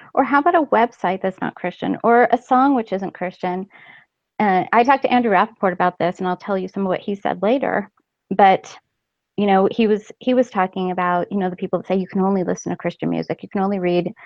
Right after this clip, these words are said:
read Christian books. And he's, and, you know, and I said, "Well, I, you know, I majored in music. I love music. I listen to classical music that's not Christian."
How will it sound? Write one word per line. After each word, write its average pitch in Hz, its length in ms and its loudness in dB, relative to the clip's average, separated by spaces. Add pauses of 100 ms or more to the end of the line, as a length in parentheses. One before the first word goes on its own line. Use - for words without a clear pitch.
(500)
read 196 240 2
Christian 165 360 2
books. 180 420 2 (100)
And 196 480 4 (360)
he's, 202 300 -2 (280)
and, 185 320 2 (460)
you 247 100 4
know, 190 120 6
and 202 100 4
I 220 80 4
said, 185 240 2
"Well, 185 340 4
I, 202 520 2 (440)
you 196 100 -4
know, 185 100 -2
I 226 100 2
majored 208 340 -4
in 180 100 -6
music. 185 360 -4 (100)
I 208 160 2
love 196 260 -2
music. 190 540 -4
I 269 100 2
listen 370 260 0
to 254 60 -4
classical 359 420 -2
music 233 300 0
that's 196 200 -4
not 196 160 -2
Christian." 175 540 -6